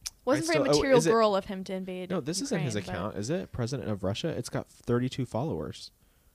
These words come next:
Speaker 1: What? What?
Speaker 2: See, I think
Speaker 1: But
Speaker 2: I was
Speaker 1: but
Speaker 2: correct.
Speaker 1: I found it. No, it's right here. President of Russia.
Speaker 2: What's the,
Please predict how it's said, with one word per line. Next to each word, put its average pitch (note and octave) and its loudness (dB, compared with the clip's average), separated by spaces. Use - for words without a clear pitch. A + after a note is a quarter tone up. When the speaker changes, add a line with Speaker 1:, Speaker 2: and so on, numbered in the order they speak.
Speaker 1:
What? - -14
What? F#3+ -14
Speaker 2:
See, F3+ 2
I D#3+ 10
think C4+ 2
Speaker 1:
But G#3 8
Speaker 2:
I G3 10
was F#3 6
Speaker 1:
but - -8
Speaker 2:
correct. D#3 4
Speaker 1:
I E4 -2
found F4+ -8
it. F3+ -14
No, A3 0
it's C4 -6
right C#4+ 0
here. D#4 -2
President B3 -4
of C4 -6
Russia. - -4
Speaker 2:
What's F3+ -4
the, F3+ -2